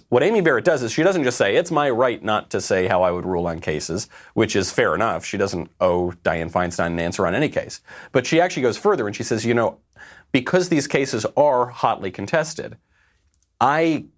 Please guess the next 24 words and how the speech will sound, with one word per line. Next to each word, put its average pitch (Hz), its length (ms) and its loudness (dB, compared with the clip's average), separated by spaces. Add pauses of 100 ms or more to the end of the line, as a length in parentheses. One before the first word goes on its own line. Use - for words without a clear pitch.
(260)
I 156 100 4
can't 208 460 0
tell 208 240 2
you 107 160 -2
which 95 240 -2
way 95 160 2
I'm 92 200 0
leaning 147 300 2
on 55 180 -10
this, - 340 -12 (380)
because 110 760 0 (300)
if 135 140 2
I 123 120 6
were 117 240 2
to - 100 -2
do 220 200 4
that, 87 360 2 (340)
then 123 260 2
that 117 100 2
would 107 120 0
signal 110 420 0
to - 100 -2
the 104 100 2
litigants 95 720 0